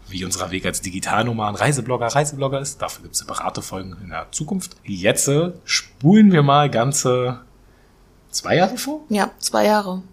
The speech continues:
Speaker 2: Wir sind ja dann losgezogen, zwanzig zweiundzwanzig im April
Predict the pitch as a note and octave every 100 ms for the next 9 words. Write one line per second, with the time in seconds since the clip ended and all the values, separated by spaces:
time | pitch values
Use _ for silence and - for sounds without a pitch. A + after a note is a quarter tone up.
0 | _ _ G3+ G3 G3+ G3 F#3+ F#3+ G#3 -
1 | A#3 - A3+ A3+ A3+ - G3 G3 G3+ -
2 | - F#3+ G3 G3 G3 G3+ G3+ F3+ F#3 -
3 | G#3 A#3